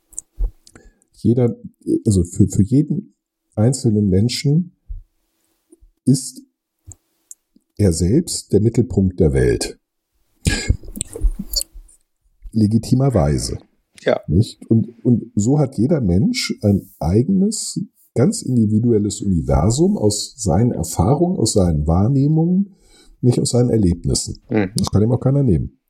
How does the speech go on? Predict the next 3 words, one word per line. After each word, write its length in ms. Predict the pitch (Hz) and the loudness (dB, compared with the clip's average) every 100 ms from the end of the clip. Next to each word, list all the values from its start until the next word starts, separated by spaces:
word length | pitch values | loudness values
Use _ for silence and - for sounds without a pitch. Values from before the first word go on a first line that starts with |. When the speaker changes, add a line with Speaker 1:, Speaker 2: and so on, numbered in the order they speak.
| _ | _
Speaker 2:
Ja. 220 | 143 127 - _ - - - - - _ _ _ _ _ | -2 -2 -6 _ -6 -4 -4 -8 -16 _ _ _ _ _
Speaker 1:
Nicht? 320 | 107 - - - | 0 2 -4 -8
Was, 520 | 110 117 - - - | 0 0 0 -8 -14